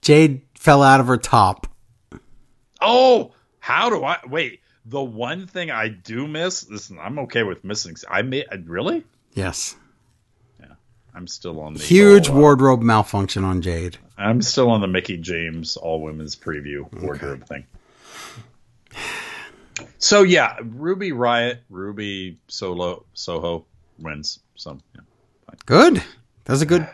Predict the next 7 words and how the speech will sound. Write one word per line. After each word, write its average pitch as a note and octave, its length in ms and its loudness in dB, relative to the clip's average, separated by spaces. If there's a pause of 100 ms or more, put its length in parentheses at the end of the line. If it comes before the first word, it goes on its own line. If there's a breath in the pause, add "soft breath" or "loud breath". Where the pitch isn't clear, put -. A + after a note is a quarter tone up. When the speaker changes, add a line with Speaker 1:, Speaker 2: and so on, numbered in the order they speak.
Speaker 1:
good C#3 160 -2
choice. D#3 460 -4 (2000)
Speaker 2:
Okay, G#2 180 -4
I'm G#2 100 -2
gonna F2+ 180 -4
say D#2+ 320 -6
it. D#2 60 -18